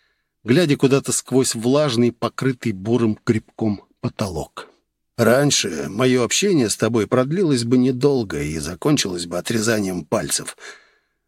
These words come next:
А теперь, видишь, беседую, душу, можно сказать, изливаю».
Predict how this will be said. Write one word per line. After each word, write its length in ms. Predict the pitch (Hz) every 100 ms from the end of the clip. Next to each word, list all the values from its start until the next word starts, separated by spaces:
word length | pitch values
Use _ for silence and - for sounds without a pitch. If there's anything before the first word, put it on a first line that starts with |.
| -
А 40 |
теперь, 300 | 202 - 226
видишь, 440 | 190 190 170 139 -
беседую, 720 | 92 104 147 180 165 139 95 - _ _ -
душу, 400 | 87 165 185 170
можно 260 | 180 135
сказать, 420 | 110 - 160 143 107
изливаю». 600 | 98 113 104 76 69